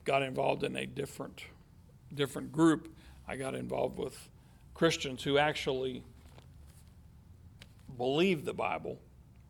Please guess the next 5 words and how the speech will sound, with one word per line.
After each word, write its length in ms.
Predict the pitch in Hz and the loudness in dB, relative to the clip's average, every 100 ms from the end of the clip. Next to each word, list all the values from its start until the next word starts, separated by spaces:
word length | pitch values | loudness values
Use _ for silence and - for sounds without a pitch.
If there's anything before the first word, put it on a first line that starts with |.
| - - - - | -20 -20 -14 -8
and 560 | 135 127 117 117 - - - - - | -6 -6 -8 -12 -14 -18 -20 -20 -16
didn't 360 | 135 139 139 123 | 0 0 0 -4
just, 480 | 143 135 - - - - - - - - - - | -2 -2 -2 -8 -14 -16 -20 -18 -18 -20 -20 -16
you 80 | 120 | -12
know, 180 | - 58 | -12 -14